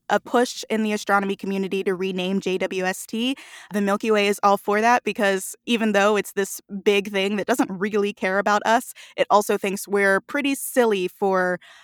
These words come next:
judging people based on who they love or what they look like. So the Milky Way is all for changing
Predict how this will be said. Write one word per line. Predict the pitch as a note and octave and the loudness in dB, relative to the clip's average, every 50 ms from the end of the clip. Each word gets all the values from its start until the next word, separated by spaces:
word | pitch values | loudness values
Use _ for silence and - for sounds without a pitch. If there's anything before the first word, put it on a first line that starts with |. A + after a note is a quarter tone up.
| - _ _ | -20 _ _
judging | - - A3 F3 A#3+ C4+ C4+ B3+ B3+ | 0 4 4 4 4 4 4 2 2
people | - B3 A#3+ - B3 B3 B3+ | 2 0 0 2 4 4 4
based | G#3+ G3+ G3+ A#3+ - - | 4 2 2 0 0 -2
on | G3 F#3+ G3 G#3 | -2 -2 -2 -2
who | G3 G#3+ G#3 | -2 -2 -2
they | F3+ F#3 G3 | -2 -2 -2
love | G3 C4 D#4 D4+ C#4+ C#4+ C#4 A3+ A3+ | 0 2 2 4 4 2 2 0 0
or | G#3 G3 | -2 0
what | F#3+ G3 F#3+ | -2 -2 -2
they | - F#3 F#3 | -2 -2 -2
look | G3 A#3+ C#4+ C#4+ - - | 0 2 2 2 2 2
like. | C4+ B3+ A#3+ A3+ A3+ A3+ - - _ - - - - - | 2 2 4 4 2 2 -2 -8 _ -20 -20 -20 -20 -16
So | - - G#3+ G#3 | -6 -2 0 0
the | F#3+ | 2
Milky | G#3 G3+ G#3 G3 G#3 | 0 -2 -2 0 0
Way | F#3+ F#3 | -2 -2
is | F#3 - - | -2 -2 -2
all | F#3+ F3+ | -2 -4
for | F3+ - F#3+ F3+ E3 | -4 -4 -6 -6 -6
changing | F3 - - F3 F3+ - - D#3+ D#3+ F3 F#3 | -6 -6 -8 -8 -8 -6 -6 -6 -6 -8 -8